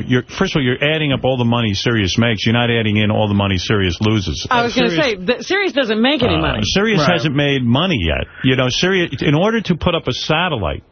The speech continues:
Speaker 1: just one satellite, I believe is half a billion dollars.
Speaker 3: That's crazy.
Speaker 1: Uh, I'm
Speaker 3: Yeah.
Speaker 1: not, you know, I'm not,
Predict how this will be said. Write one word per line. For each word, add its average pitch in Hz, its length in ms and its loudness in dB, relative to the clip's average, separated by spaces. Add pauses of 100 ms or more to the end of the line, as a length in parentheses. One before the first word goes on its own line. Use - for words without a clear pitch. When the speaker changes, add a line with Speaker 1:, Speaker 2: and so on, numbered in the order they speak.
Speaker 1:
just - 240 -6
one 165 240 0
satellite, 151 640 -2 (420)
I 123 100 0
believe 147 340 0
is 127 100 -2
half 139 300 0
a - 40 -2
billion 110 380 0
dollars. 95 540 -2 (240)
Speaker 3:
That's 107 260 -18
crazy. 156 260 2
Speaker 1:
Uh, 143 40 0
I'm 143 320 -2
Speaker 3:
Yeah. 147 60 2
Speaker 1:
not, 175 180 -4
you 165 120 0
know, 151 60 -2
I'm 139 180 -2
not, 185 260 -2